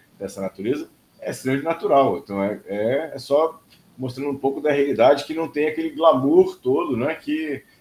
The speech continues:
muitas vezes aparece, né, nessa situação, ou seja, né, só, só nesse, nesse caso, né?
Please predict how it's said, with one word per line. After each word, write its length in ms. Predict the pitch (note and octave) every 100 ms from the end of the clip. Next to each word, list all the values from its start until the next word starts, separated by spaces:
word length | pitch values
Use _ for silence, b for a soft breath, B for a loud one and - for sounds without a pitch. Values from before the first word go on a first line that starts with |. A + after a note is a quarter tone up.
| b
muitas 360 | A2+ B2+ C#3+ A2
vezes 160 | B2 C#3+
aparece, 760 | - D#3+ A#2+ A#2+ B2+ - F#2
né, 100 | G#2
nessa 220 | A2+ A2+
situação, 440 | - C3 C#3 - F2
ou 80 |
seja, 280 | - F2 E2
né, 200 | E2+ G2 A2 _ _
só, 180 | G2 G2
só 160 | - G#2+ A2
nesse, 360 | A2 B2 A#2+ _ b b _
nesse 220 | G2 G2 -
caso, 340 | F#2+ E2 -
né? 100 | F2